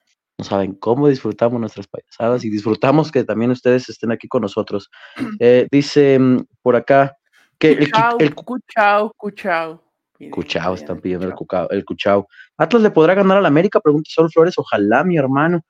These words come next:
Speaker 1: Quique, ¿qué dicen los
Speaker 2: Sí.
Speaker 1: cinco en Facebook? Como siempre, un fuerte abrazo y déjame también mandarle un saludo al buen, em, por acá me escribió, permíteme poquito, por acá me escribió, me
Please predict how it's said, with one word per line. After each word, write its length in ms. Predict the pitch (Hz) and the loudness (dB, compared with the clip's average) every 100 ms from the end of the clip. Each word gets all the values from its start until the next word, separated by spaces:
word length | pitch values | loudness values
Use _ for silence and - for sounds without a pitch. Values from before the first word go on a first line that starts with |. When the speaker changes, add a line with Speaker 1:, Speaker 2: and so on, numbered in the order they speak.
| - - | -20 -6
Speaker 1:
Quique, 240 | 208 247 | 0 2
¿qué 120 | 247 | 4
dicen 240 | 254 240 240 | 4 6 4
los 100 | 214 | 4
Speaker 2:
Sí. 120 | 220 | 2
Speaker 1:
cinco 180 | 214 240 | 4 4
en 100 | 220 | 4
Facebook? 400 | 220 226 208 - | 2 4 2 2
Como 200 | 170 156 | 2 2
siempre, 340 | 156 202 202 | 4 2 2
un 60 | 196 | 2
fuerte 280 | - 185 190 | 2 2 2
abrazo 380 | 170 175 190 170 | 2 2 2 0
y 40 | |
déjame 240 | 160 180 | 0 -2
también 200 | - 151 165 | -2 0 2
mandarle 280 | 165 165 | 2 2
un 80 | 170 | 2
saludo 300 | 170 160 160 | 2 4 6
al 60 | 160 | 4
buen, 420 | 151 165 170 165 - - - - | 4 4 2 0 -6 -20 -20 -4
em, 600 | 113 123 127 131 139 139 | 2 4 4 2 2 0
por 120 | 123 101 | 0 -4
acá 140 | 101 | -2
me 80 | 98 | -6
escribió, 420 | - 95 131 143 | -4 2 2 2
permíteme 400 | - 104 104 92 | -2 -4 -4 -6
poquito, 520 | - - - 123 123 - | -8 -14 -6 -4 -4 -8
por 160 | - - | -12 -12
acá 200 | - 107 | -12 -12
me 120 | 101 | -12
escribió, 640 | - - 113 135 147 147 | -18 -10 -4 0 2 2
me 120 | 147 | -2